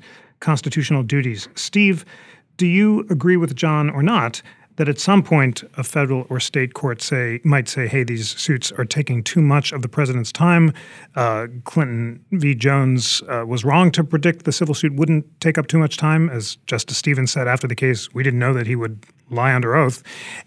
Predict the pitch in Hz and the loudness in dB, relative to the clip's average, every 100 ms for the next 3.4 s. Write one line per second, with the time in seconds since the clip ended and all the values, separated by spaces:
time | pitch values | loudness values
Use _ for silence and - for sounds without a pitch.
0 | - 135 131 127 120 - 180 127 147 147 | 0 4 4 4 0 -6 -6 2 4 4
1 | 131 135 - - 147 117 113 - 147 160 | 2 -4 -14 -6 -2 -2 -4 2 6 6
2 | 127 110 120 120 117 - 160 135 110 107 | 4 0 -2 -4 -4 0 2 2 -2 -6
3 | 113 151 117 117 | -6 -4 -2 -4